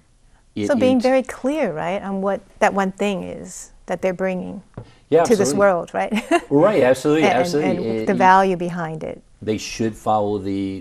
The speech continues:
Speaker 1: the process, and they
Speaker 2: Mm.
Speaker 1: should, um, they should go through the design thinking. They should follow the, uh, the business model canvas, which we've adapted for a multicultural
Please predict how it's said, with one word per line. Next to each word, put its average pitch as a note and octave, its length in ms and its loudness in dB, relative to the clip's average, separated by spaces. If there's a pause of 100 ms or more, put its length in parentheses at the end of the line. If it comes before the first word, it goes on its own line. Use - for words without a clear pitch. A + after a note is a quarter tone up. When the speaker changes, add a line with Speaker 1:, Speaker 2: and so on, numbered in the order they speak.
Speaker 1:
the F#2+ 100 -8
process, G#2 640 -8
and F#2+ 160 -8
they - 100 -4
Speaker 2:
Mm. F#3 220 -8
Speaker 1:
should, G2 320 -6 (380)
um, E2+ 560 -10
they F#2+ 140 -12
should G#2 240 -8
go A#2+ 120 4
through A#2+ 160 -4
the F#2+ 100 -4
design F#2 440 -8
thinking. B2 480 -8 (280)
They F#2 120 -6
should - 260 -10
follow G2+ 420 -4
the, F2 400 -8
uh, E2+ 180 -8
the E2 160 -12
business F#2+ 480 -8
model F#2 260 -4
canvas, F#2+ 640 -8
which G#2 320 -14
we've G2+ 440 -6 (120)
adapted F#2 840 -4 (320)
for F#2 500 -6
a E2+ 180 -6
multicultural F#2 1080 -6